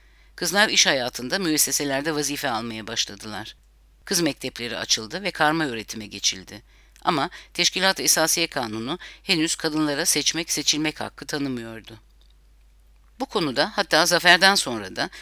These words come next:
seçim kanununda bazı değişiklikler için yapılan müzakerelerde kadınlar bahis konusu olunca meclis aleyhte olarak galeyana gelmişti. Dipnot,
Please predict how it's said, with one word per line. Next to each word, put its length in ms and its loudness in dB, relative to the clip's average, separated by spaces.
seçim 300 0
kanununda 540 0
bazı 280 4
değişiklikler 600 -2
için 220 2
yapılan 360 -4
müzakerelerde 920 -6
kadınlar 460 0
bahis 240 0
konusu 340 -6
olunca 460 -4
meclis 460 2
aleyhte 360 0
olarak 360 -4
galeyana 500 2
gelmişti. 720 -6
Dipnot, 320 -4